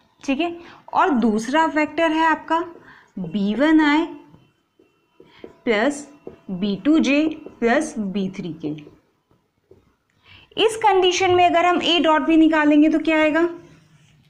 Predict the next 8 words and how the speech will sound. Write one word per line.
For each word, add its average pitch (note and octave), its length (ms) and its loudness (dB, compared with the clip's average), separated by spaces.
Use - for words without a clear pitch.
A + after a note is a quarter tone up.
निकालते G#3+ 600 -2
हैं D3+ 260 -10
A A#3 140 0
dot G#3 440 -2
B, F3+ 180 -8
यानी A3+ 500 2
this D4+ 280 -2
dot G#3+ 260 0